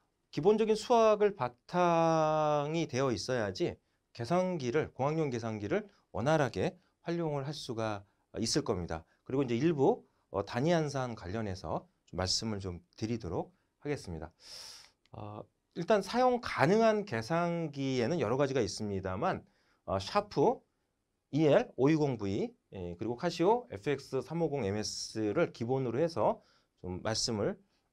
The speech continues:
드리도록 하겠습니다. 뭐, 다 제가 사용해본 계산기고, 뭐, 이 계산기의 기능을 전부 다 말씀드린다는 건 아니고, 어, 우리가 역학 문제를 풀어내는 데 있어서 주로 사용하는,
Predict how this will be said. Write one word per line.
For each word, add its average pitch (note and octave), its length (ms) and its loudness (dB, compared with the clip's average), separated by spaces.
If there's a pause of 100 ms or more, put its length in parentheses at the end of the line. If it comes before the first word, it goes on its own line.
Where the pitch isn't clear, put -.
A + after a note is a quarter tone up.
드리도록 A2 580 -2
하겠습니다. A#2 720 -4 (260)
뭐, - 80 -10
다 B2 160 0
제가 C3+ 240 0
사용해본 F#3+ 720 0 (260)
계산기고, B2 720 -2 (340)
뭐, G#2+ 300 -4
이 E3+ 260 -2
계산기의 F3+ 400 2
기능을 E3+ 460 0 (200)
전부 F#3 240 2
다 C#3 360 10
말씀드린다는 A2+ 800 -2
건 A#2 140 -2
아니고, F#2 600 -4 (320)
어, F2 140 -4
우리가 B2+ 200 2
역학 C3 300 0
문제를 B2+ 340 -2
풀어내는 A#2+ 460 -4
데 F#2+ 80 -4
있어서 F#2+ 420 0 (260)
주로 C#3+ 260 2
사용하는, F3+ 600 -2